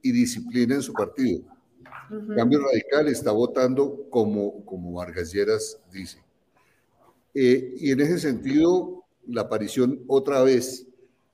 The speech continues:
Speaker 1: de, de Juan Manuel Santos de, de venir a Colombia a asumir, porque él ya
Speaker 2: Sí.
Speaker 1: vio que su paz se la volvieron trizas y él está tratando de defender, aparece como otro eje.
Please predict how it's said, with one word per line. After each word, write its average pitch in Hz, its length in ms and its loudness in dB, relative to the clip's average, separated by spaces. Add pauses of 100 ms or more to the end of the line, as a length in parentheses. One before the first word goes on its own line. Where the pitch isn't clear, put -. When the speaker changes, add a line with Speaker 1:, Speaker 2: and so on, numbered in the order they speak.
(120)
Speaker 1:
de, 113 260 0
de 117 200 -4
Juan 107 200 -4
Manuel 107 300 -2
Santos 131 460 -4
de, 110 180 0
de - 240 -8
venir 107 340 2
a 151 120 2
Colombia 131 640 2
a 104 100 -4
asumir, 117 480 0
porque 107 400 -2 (300)
él 110 140 -4
ya 127 140 2
Speaker 2:
Sí. 143 60 0
Speaker 1:
vio 147 140 2
que - 140 -14
su 143 160 -4
paz 123 220 2
se 151 100 0
la 139 80 0
volvieron 113 420 2
trizas 143 400 -6
y 107 220 -12
él 117 180 -4
está - 260 -4
tratando 139 420 -8
de - 20 6
defender, 113 460 -4 (400)
aparece 123 560 0
como 117 280 -4
otro 143 300 2
eje. 127 220 -2